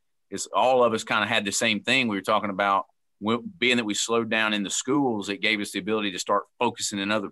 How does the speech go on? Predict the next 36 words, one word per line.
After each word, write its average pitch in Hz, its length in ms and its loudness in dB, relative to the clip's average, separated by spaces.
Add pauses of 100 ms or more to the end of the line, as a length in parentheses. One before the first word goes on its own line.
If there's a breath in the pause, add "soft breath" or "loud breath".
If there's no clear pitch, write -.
places 120 320 -2
that 95 80 -8
we 98 100 -6
needed 101 180 -2
to 90 60 -8
put - 200 -8
focus 113 360 0
in 92 120 -4
that 82 120 -10
we 90 140 -18
generally 104 240 -2
haven't 95 200 -2
had 98 140 -2
a 92 40 -2
lot 87 140 2
of 85 100 -4
time. 101 360 -2
So 87 280 -4 (360)
that's 98 120 -4
kind 107 160 -2
of 98 60 -2
been 98 100 -2
the 90 100 -4
running 98 300 -2
theme, 101 220 0
I 92 100 0
think, 101 220 -4
with 90 80 -6
a 85 40 -4
lot 95 320 2
of 92 60 0
the 82 160 -2 (300)
jiu-jitsu 101 480 -4
and 90 100 -4
martial 98 320 -2
arts 95 240 0